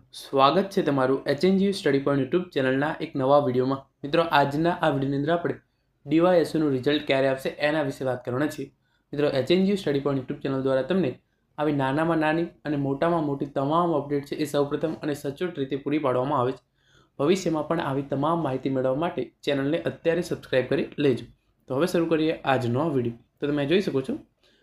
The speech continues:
ડી વાય એસ યુ નું રિઝલ્ટ ક્યારે આવશે? ઉમેદવારો માટે ખુશ ખબર, આ તારીખે પરિણામ છે એ જાહેર કરવામાં આવી શકે છે. તમે અહીંયા જોઈ શકો છો, હસમુખ પટેલ સાહેબ દ્વારા જે છે એ ટ્વીટ કરીને આ ઇન્ફોર્મેશન આપવામાં આવેલી હતી.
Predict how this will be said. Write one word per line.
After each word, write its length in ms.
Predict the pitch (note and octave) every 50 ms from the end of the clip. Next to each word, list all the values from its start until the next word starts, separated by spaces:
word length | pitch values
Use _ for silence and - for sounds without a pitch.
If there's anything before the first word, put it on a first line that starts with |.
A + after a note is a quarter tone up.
| _ _ _ _ D3+
ડી 140 | D3 D#3 E3+
વાય 160 | F#3 G3 F3+
એસ 120 | E3+ -
યુ 60 | F3
નું 80 | E3+ D#3+
રિઝલ્ટ 320 | D3 C3 C3 D3+ G3 C#4 - - _ _ _ -
ક્યારે 220 | - D3 C#3 C3+
આવશે? 220 | B2+ B2+ B2 - - _ _ _ -
ઉમેદવારો 380 | D#3 E3+ F3+ F3 F3 E3 D#3+
માટે 220 | D3+ D3+ D3 D#3 D3
ખુશ 220 | - A3 A3 A3
ખબર, 220 | - D3 D3+ G#3 C#4+ - - _ -
આ 120 | F3+ G3
તારીખે 320 | F#3+ F#3+ E3+ D3 D3+ D3+ D#3+
પરિણામ 400 | - - C#3+ C#3+ C#3+ C#3+ C#3+ C#3+
છે 140 | C#3 G3+ F3+ D#3 - - _ _ _ _ _ _ -
એ 80 | E3
જાહેર 260 | E3 F3 C3+ D3 D3+
કરવામાં 360 | D3 - C3 B2+ C3 C#3+ C3 A#2
આવી 100 | A2+ A#2+
શકે 220 | A#2+ D3+ A#3+ C#4+
છે. 260 | E4+ - - - A#2 A2+ - _ _ _ _ _ - - -
તમે 60 | D#3
અહીંયા 240 | D3+ D3+ D3+ D3+ C#3+
જોઈ 160 | D3 F#3 G#3+
શકો 200 | G#3+ F3 C#3+ C#3
છો, 120 | D3 A3+ D4+ D#4 - -
હસમુખ 280 | C3+ - E3 D#3+ D#3 -
પટેલ 160 | D#3 E3+ E3+
સાહેબ 220 | E3+ E3+ D3+ C#3+
દ્વારા 180 | C#3+ C#3+ C#3+ C#3+
જે 120 | C#3 C#3+
છે 120 | C#3 - -
એ 140 | F#3 F#3 C#3+ - - _ _ _ _ _ _ _ _ _ -
ટ્વીટ 220 | F3 F#3 G3 F#3+ -
કરીને 240 | D#3+ D3+ D3+ D#3+
આ 60 | D#3 D3
ઇન્ફોર્મેશન 440 | C#3 C3+ C3+ E3+ F#3 F#3+ F#3+ F#3+
આપવામાં 320 | D3+ C3+ - D3 C#3+ C#3+ C#3
આવેલી 200 | C#3 C3+ C#3+ E3
હતી. 200 | E3 E3 C3+